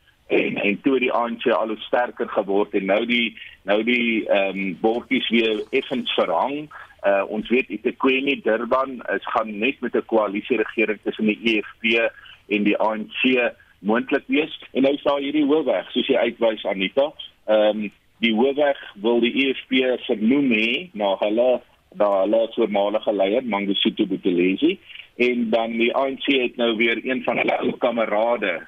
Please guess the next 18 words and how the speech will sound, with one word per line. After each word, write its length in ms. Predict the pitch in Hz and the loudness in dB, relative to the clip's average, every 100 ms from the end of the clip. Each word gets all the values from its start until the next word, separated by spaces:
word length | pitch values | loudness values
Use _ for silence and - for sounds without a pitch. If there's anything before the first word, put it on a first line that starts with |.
| _ | _
wie 180 | 98 98 | 0 2
hulle 200 | 95 101 | 2 0
die 220 | 95 98 | 0 -2
hoofweg 440 | 90 101 101 95 - | 0 0 0 -2 -4
na 200 | 92 92 | -2 0
wil 160 | 92 | -2
vernoem. 440 | 87 101 92 107 85 | -4 -2 2 2 0
En 80 | 95 | -2
dit 80 | - | -2
is 80 | 104 | 0
'n 20 | |
baie 220 | 107 139 | 0 0
belangrike 480 | 120 107 113 107 113 | 0 -2 -2 -4 -4
straat, 460 | - 131 123 117 - - 92 | -2 0 0 0 -6 -14 -4
eh, 160 | 95 85 | -2 0
daar 260 | 92 98 95 | 0 0 0
in 60 | |
Durban. 460 | 95 92 95 120 151 | -2 -2 0 -2 -2